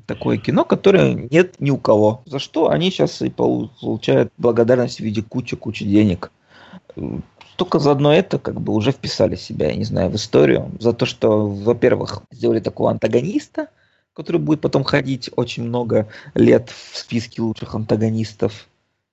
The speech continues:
там, наравне с Дартом Вейдером и, там, и, э, медсестрой Рэтчет. Э, <laughs> и за то, что, э, такого масштаба были первые «Мстители», но,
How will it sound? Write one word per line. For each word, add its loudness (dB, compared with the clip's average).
там, -12
наравне 0
с -14
Дартом 2
Вейдером 2
и, -20
там, -18
и, -4
э, 4
медсестрой 6
Рэтчет. 2
Э, -4
<laughs> -6
и 2
за -2
то, 2
что, -2
э, -10
такого 0
масштаба 0
были 4
первые 2
«Мстители», -10
но, -4